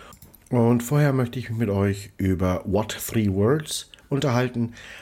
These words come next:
Eine Technologie, die ich glaube, die das Wandern, das Pilgern, aber auch das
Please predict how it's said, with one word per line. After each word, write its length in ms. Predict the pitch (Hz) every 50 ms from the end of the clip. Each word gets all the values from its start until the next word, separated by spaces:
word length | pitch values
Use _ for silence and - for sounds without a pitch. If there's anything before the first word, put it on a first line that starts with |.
| - -
Eine 200 | - 110 113 113
Technologie, 560 | 101 117 110 101 110 107 101 98 107 113 117 117
die 140 | 117 110
ich 160 | 98 - - -
glaube, 320 | 92 90 95 104 104 101
die 80 | 101 92
das 260 | 90 87 82 - 87
Wandern, 380 | 92 101 117 131 127 123 113
das 160 | 92 85 - -
Pilgern, 680 | - - - 123 123 131 123 127 123 120 123 120 120 - - - - - - - -
aber 300 | 117 120 120 120 80 92
auch 180 | 107 110 107
das 460 | - - 104 98 - - - - _